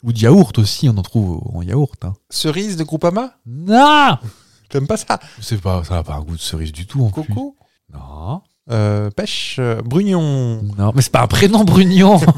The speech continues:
Speaker 2: Eh bien, cerise et framboise. Françoise.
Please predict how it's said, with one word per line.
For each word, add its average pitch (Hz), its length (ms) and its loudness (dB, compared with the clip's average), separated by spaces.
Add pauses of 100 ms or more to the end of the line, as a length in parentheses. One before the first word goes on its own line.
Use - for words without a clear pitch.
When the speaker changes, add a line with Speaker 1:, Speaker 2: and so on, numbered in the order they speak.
(1000)
Speaker 2:
Eh - 20 -18
bien, 101 120 -6
cerise 120 380 -2
et 117 60 2
framboise. 127 600 0 (320)
Françoise. 92 580 -2